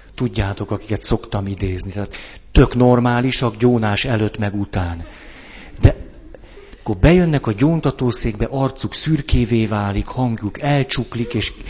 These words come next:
jön ki itt a szemük sarkából egy könycsepp. Hogy hogy csinálják, nem tudom. Eszméletlen tehetségesek. Majd egy ilyen, egy ilyen színész válogatásra őket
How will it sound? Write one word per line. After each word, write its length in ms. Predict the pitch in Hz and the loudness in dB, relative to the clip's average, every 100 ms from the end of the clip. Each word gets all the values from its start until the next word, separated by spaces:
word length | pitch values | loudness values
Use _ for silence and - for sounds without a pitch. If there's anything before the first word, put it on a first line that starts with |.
| - - - 135 156 165 | -16 -16 -14 -6 -4 -4
jön 440 | 131 175 190 131 117 | -2 2 4 2 0
ki 200 | 170 143 | -4 -8
itt 160 | - | -6
a 40 | 107 | -8
szemük 440 | - 160 131 107 | -4 0 2 0
sarkából 720 | - 139 120 - 110 107 110 | -4 -4 -4 -2 0 4 6
egy 140 | 107 | 6
könycsepp. 640 | - 110 95 92 - 90 - | 6 6 6 2 0 4 2
Hogy 140 | 104 | 2
hogy 220 | - 170 | 2 2
csinálják, 560 | - 120 113 107 104 113 | 6 4 4 2 -2 0
nem 220 | 113 101 | -2 -2
tudom. 420 | 98 95 101 95 - - - - - - - - - - - | -6 -6 -4 -6 -12 -16 -18 -18 -18 -20 -20 -20 -20 -20 -8
Eszméletlen 800 | 160 143 - 120 110 104 - 107 | 2 2 4 2 2 0 -2 -2
tehetségesek. 840 | 113 98 98 - 107 98 101 120 127 | 0 -2 -2 -4 -6 -4 -4 -4 -2
Majd 200 | 120 123 | -2 -2
egy 140 | 123 | 0
ilyen, 280 | 131 127 127 - - - - | 0 0 -2 -10 -18 -20 -10
egy 200 | 127 120 | -10 -4
ilyen 160 | 135 131 | -2 0
színész 680 | - 175 131 113 104 - - 123 117 | 0 0 0 0 0 -4 -8 -10 -2
válogatásra 960 | 120 110 107 107 104 107 101 - 110 | 0 0 0 -2 -4 -2 -2 -2 -2
őket 480 | 104 101 - 101 - | -2 -2 -4 -8 -10